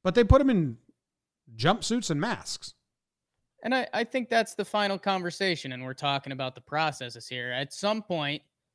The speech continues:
Speaker 2: they received all of the sex mannequins, and they s-, realized they were sex mannequins, and there was either a Caesar thumb, thumbs up, thumbs down,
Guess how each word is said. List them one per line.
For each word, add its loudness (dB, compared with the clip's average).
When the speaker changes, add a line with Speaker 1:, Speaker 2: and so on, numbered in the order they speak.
Speaker 2:
they -2
received -2
all -4
of -10
the -6
sex -4
mannequins, -10
and -6
they -4
s-, -12
realized 2
they -6
were -8
sex 0
mannequins, -10
and -8
there -6
was -8
either -4
a -6
Caesar -2
thumb, -8
thumbs -8
up, -4
thumbs -8
down, 0